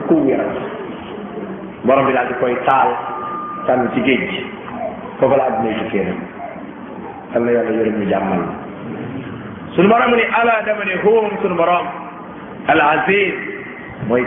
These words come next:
ki not ci nguuram. waaye Al-Ghaffar, te mën a bale. Xoolal ñaari melokaan yi mu boole.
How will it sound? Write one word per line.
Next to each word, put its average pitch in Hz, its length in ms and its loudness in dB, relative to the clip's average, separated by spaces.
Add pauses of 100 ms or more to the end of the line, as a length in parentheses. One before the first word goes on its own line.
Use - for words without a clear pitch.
ki 131 100 4
not 147 440 0
ci 143 60 2
nguuram. 117 360 2 (1200)
waaye 113 180 6
Al-Ghaffar, 117 800 2
te 110 60 0
mën 101 160 0
a 98 40 0
bale. 92 260 0 (300)
Xoolal 156 300 6
ñaari 139 220 2
melokaan 127 440 -2
yi 117 60 0
mu 113 100 0
boole. 107 300 2